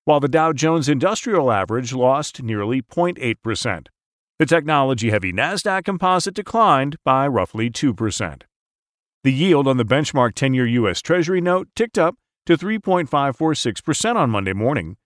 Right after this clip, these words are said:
The dollar index ticked up point three two percent to one oh two twenty-six.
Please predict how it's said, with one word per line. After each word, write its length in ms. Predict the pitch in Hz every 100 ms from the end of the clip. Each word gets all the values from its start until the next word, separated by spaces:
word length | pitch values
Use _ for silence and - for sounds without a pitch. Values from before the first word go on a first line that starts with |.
| _ _ _
The 80 | 131
dollar 380 | 151 196 240
index 440 | 156 110 92 127 -
ticked 260 | 139 107
up 220 | 135 120 -
point 340 | 131 117 98
three 220 | 104 104
two 200 | - 233
percent 440 | 220 123 - 117 120
to 80 |
one 180 | 120 117
oh 100 | 110
two 220 | 101 110 92
twenty-six. 800 | - 98 87 - 147 113 -